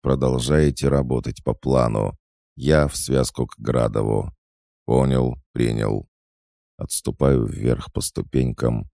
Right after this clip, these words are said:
вызываю в памяти расположение внутренних помещений дебаркадера.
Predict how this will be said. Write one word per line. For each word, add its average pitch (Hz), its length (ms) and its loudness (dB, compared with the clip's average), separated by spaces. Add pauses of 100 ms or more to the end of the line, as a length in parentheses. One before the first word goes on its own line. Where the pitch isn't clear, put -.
(240)
вызываю 62 540 2
в - 160 -12
памяти 58 400 -2
расположение 53 880 -2
внутренних 53 600 -4
помещений 53 680 -4
дебаркадера. 52 960 -2